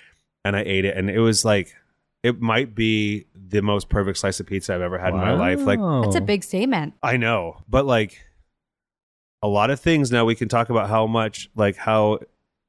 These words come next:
Speaker 1: like, time and place
Speaker 3: Yes.
Speaker 1: is so important in an experience when it comes to food, and that we, we don't always have control over that. But, like, that's when, when we build a restaurant, creating time and place when you walk into it, and so much more goes into it than just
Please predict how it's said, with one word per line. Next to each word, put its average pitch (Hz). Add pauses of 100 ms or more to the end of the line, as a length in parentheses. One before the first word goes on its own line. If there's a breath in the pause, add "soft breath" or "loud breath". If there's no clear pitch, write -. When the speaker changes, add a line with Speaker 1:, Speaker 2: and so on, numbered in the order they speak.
(480)
Speaker 1:
like, 92
time 113
and 107
place 110
Speaker 3:
Yes. -
Speaker 1:
is 107
so 113
important 107
in 104
an 101
experience 104
when 101
it 98
comes 104
to 104
food, 104 (320)
and 98
that 101
we, 95 (140)
we 110
don't 107
always 98
have 98
control 101
over 104
that. 104
But, 92
like, 92
that's 87
when, 95
when 98
we 98
build 95
a 95
restaurant, 92 (220)
creating 95
time 95
and 90
place 95
when 92
you 92
walk 85
into 90
it, 92
and 95
so 104
much 92
more 95
goes 92
into 92
it 98
than 92
just 90